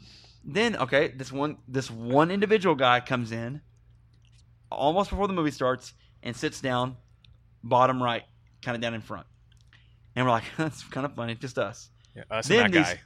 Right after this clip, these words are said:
Speaker 1: then these four, probably, I'd say they're probably sixty years old, probably late fifties, early sixty-year-old people walk in,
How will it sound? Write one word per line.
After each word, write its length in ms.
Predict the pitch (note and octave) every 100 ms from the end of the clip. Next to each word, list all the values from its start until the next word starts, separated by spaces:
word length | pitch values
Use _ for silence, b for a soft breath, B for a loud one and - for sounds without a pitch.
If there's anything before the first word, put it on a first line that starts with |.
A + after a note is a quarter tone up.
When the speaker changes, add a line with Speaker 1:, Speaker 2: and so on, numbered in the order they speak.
| _ _
Speaker 1:
then 120 | F3
these 200 | G#3+ F#3+
four, 720 | - - F#3+ G3 A3+ A#3 A3+ - b b b _
probably, 680 | F#3+ G3 F#3 D#3+ D#3+ D#3 D3 -
I'd 160 | C4
say 120 | -
they're 120 | A3 D#3
probably 220 | E3 B2+
sixty 440 | - - D#3+ -
years 240 | F3 E3+ D#3+
old, 380 | D#3+ E3 E3
probably 320 | - E3 D3+ A#2+ - -
late 220 | D3+ D#3
fifties, 460 | - E3 E3 D3+ C#3
early 180 | C#3 C3+
sixty-year-old 640 | - D3 - C3+ C3+ B2+
people 460 | C3 C3+ C#3+ C#3+ b b b b - -
walk 320 | B2 C#3+ D3+ D#3+
in, 220 | D3+